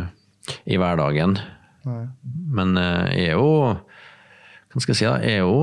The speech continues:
Speaker 1: eh, fremdeles søv, søv dårlig på natta, våkner tidlig om morgenen, ha-, er alltid litt sånn på vakt.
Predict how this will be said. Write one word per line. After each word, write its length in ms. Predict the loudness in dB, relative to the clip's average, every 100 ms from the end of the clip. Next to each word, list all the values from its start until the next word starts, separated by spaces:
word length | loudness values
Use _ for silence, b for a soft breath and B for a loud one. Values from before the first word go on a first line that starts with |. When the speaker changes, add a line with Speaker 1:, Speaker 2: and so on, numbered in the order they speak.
| 4
Speaker 1:
eh, 480 | 2 2 2 2 2 0
fremdeles 460 | 0 0 2 2 0
søv, 560 | 2 2 2 0 0 -4 -8 _ -8
søv 320 | -2 2 2
dårlig 380 | 4 2 2 2 0 -2 -4
på 80 | -2 0
natta, 340 | -2 -2 -2
våkner 320 | 0 -2 -6
tidlig 480 | -6 -2 2 4 4
om 80 | 2
morgenen, 480 | 2 2 2 2 0 -6 -12 -12 -8
ha-, 140 | -8 -4
er 160 | -4 0
alltid 460 | 0 -2 -2 0
litt 160 | 0 0
sånn 100 | 0
på 140 | 0 -2
vakt. 460 | -4 -12 _ -6